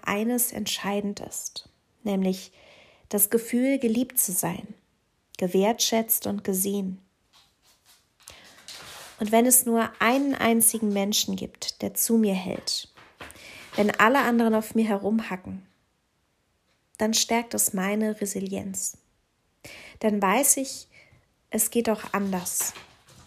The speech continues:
Und das weckt Hoffnung. Freundliche Worte und Fürsorge, aufrichtiges Interesse, das alles ist Balsam für Menschenseelen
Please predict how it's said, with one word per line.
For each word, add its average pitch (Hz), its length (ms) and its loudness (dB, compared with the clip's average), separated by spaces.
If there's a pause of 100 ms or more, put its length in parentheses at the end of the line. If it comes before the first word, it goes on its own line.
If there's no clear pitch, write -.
(1120)
Und 208 100 -2
das 208 180 2
weckt 208 300 -4
Hoffnung. 208 480 -8 (1700)
Freundliche 226 720 2
Worte 226 520 0
und 190 200 -4
Fürsorge, 220 920 0 (280)
aufrichtiges 214 760 -2
Interesse, 208 720 -6 (1000)
das - 180 0
alles 254 320 2
ist 226 200 -8
Balsam 220 520 0
für 214 160 -4
Menschenseelen 190 1040 -4